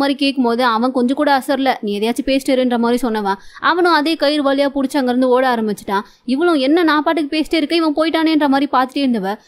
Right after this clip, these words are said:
ரெண்டு பேரும் எங்க தான் போறானுங்கன்ற மாதிரி சொல்லிட்டு அங்க வந்து பார்க்கும்போது அவனுங்க பார்த்தா செவரெல்லாம் எகுதி குடிச்சு எங்க எங்கேயோ ஓடிட்டு இருக்கானுங்க. ஹீரோ தான் அவனை ஃபாலோ பண்ணி போயிட்டு இருக்கான். இப்ப அப்படியே இந்த பக்கம் அவனுங்களை தான் காட்டுறாங்க. ஹீரோ பாத்தீங்கன்னா விடாம அவனை ஃபாலோ பண்ணிட்டு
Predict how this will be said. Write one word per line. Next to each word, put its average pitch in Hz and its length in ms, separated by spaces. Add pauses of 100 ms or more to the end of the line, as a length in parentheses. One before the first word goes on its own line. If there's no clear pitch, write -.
(180)
ரெண்டு 339 220
பேரும் 339 240
எங்க 311 160
தான் 311 140
போறானுங்கன்ற 294 580
மாதிரி 269 180
சொல்லிட்டு 254 260
அங்க 269 160
வந்து 254 200
பார்க்கும்போது 233 420 (300)
அவனுங்க 240 320
பார்த்தா 277 260
செவரெல்லாம் 277 380
எகுதி 269 180
குடிச்சு 277 240
எங்க 262 140
எங்கேயோ 285 240
ஓடிட்டு 277 240
இருக்கானுங்க. 240 420
ஹீரோ 320 220
தான் 311 80
அவனை 277 180
ஃபாலோ 277 260
பண்ணி 262 220
போயிட்டு 247 240
இருக்கான். 190 260 (240)
இப்ப - 160
அப்படியே 233 200
இந்த 277 120
பக்கம் 277 220
அவனுங்களை 269 280
தான் 285 120
காட்டுறாங்க. 262 420
ஹீரோ 320 240
பாத்தீங்கன்னா 233 320 (140)
விடாம 277 300
அவனை 269 200
ஃபாலோ 277 260
பண்ணிட்டு 269 220